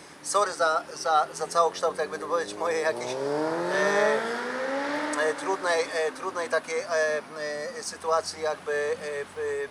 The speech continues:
w ogarnięciu się w tym wszystkim, ale mi to pasuje. Ja ostatecznie powiem wam szczerze, że w tym wszystkim pływam jak ryba. Jest to, jest, jest, jest,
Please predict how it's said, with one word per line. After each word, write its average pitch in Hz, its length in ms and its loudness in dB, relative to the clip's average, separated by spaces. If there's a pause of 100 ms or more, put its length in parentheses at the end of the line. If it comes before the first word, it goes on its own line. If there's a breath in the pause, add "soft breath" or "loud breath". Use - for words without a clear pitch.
(180)
w - 40 -6
ogarnięciu 170 600 0
się 127 140 -10
w - 40 -14
tym 139 140 -10
wszystkim, 180 420 -10 (540 loud breath)
ale 202 180 0
mi 262 80 -10
to 233 120 6
pasuje. 151 400 0
Ja 175 180 2
ostatecznie 196 460 -2
powiem 190 200 -4
wam 175 160 -2
szczerze, 196 240 -8
że 175 120 -6
w - 40 -18
tym 170 120 -12
wszystkim 190 320 -10
pływam 170 380 -2
jak 160 260 -2
ryba. 160 480 0 (100)
Jest 160 220 -8
to, 156 240 2 (140)
jest, - 220 -12 (140)
jest, 165 200 -6 (220)
jest, - 180 -10